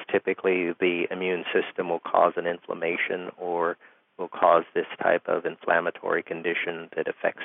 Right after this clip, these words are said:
the brain. Um, between those two or three different treatments, um, we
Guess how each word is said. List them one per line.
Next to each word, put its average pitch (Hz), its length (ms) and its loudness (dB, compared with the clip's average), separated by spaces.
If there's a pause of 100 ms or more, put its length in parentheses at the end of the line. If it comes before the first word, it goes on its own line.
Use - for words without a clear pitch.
the 87 60 -8
brain. 92 400 0 (460)
Um, 92 440 4
between 101 360 2
those 110 260 8 (260)
two 123 360 6
or 98 220 2 (120)
three 107 220 0
different 95 400 2
treatments, 90 600 0 (720)
um, 87 420 4 (120)
we 90 100 -4